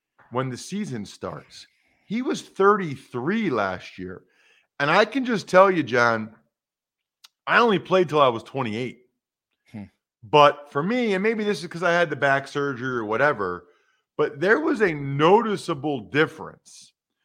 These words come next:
Speaker 1: between how I felt at twenty-two, twenty-three, twenty-four, and even how I felt at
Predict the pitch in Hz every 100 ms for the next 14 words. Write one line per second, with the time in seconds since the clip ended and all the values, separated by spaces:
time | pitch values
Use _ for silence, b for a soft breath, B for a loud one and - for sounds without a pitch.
0 | _ _ _ _ - 151 147 - 156 165
1 | 160 160 151 147 135 _ _ _ _ _
2 | _ _ _ _ _ - 165 180 165 147
3 | 165 170 180 151 131 - - 156 165 151
4 | - - 175 180 139 165 160 147 139 151
5 | 156 - 143 135 120 - 135 175 220 240
6 | _ _ _ _ _ _ _ - 151 214
7 | 247 240 214 214 196 185 190 196 196 175